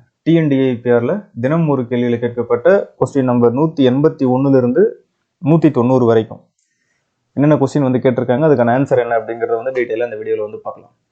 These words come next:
சரிங்களா? already நூத்தி எண்பது வரைக்கும் பாத்தீங்கன்னா கொஸ்டின்ஸ் வந்து எக்ஸ்பிளைன் பண்ணி போட்டிருக்கேன். அதனுடைய பிளேலிஸ்ட் வந்து நான் டிஸ்கிரிப்ஷன்ல வைக்கிறேன், அதையும் பாருங்க. சரிங்களா? சரி, ரைட், ஓகே. தினம் ஒரு கேள்வியில பாருங்க, நூத்தி எண்பத்தொன்னாவது கொஸ்டின்.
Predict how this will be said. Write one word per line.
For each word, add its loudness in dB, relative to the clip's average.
சரிங்களா? -2
already 2
நூத்தி 2
எண்பது 4
வரைக்கும் 0
பாத்தீங்கன்னா 0
கொஸ்டின்ஸ் -8
வந்து -8
எக்ஸ்பிளைன் -4
பண்ணி -4
போட்டிருக்கேன். -2
அதனுடைய -2
பிளேலிஸ்ட் 0
வந்து -2
நான் 0
டிஸ்கிரிப்ஷன்ல -2
வைக்கிறேன், -2
அதையும் 0
பாருங்க. -4
சரிங்களா? -10
சரி, -2
ரைட், 2
ஓகே. -4
தினம் 0
ஒரு -4
கேள்வியில -2
பாருங்க, -2
நூத்தி -4
எண்பத்தொன்னாவது -8
கொஸ்டின். -20